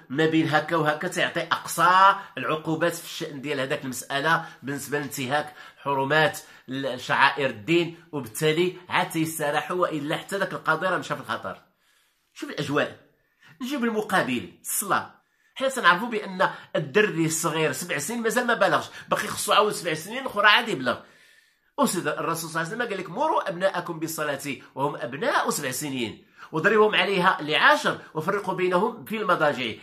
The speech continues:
حنا بعدا في الدماغ ديالنا ما تيلصقنا الا وضربوهم، تنبقى هاملو هاملو حتى لعشر سنين عاد تنبغي نضرب. تيجيني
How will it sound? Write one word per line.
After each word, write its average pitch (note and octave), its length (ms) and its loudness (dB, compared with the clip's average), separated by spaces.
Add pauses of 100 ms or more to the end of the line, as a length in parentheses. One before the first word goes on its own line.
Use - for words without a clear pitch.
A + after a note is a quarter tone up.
حنا B3 180 0
بعدا G#3+ 200 4
في F#3+ 60 -2
الدماغ F#3 280 2
ديالنا G3+ 280 0
ما A3 60 0
تيلصقنا G#3+ 840 0
الا G3+ 180 0
وضربوهم، G3 680 2 (180)
تنبقى G3 340 4
هاملو G#3 320 4
هاملو G#3+ 280 4
حتى A3 280 2
لعشر F#3+ 300 0
سنين G#3 180 -2
عاد A3+ 80 0
تنبغي G#3 280 0
نضرب. D#3 340 -2 (240)
تيجيني F#3+ 520 -6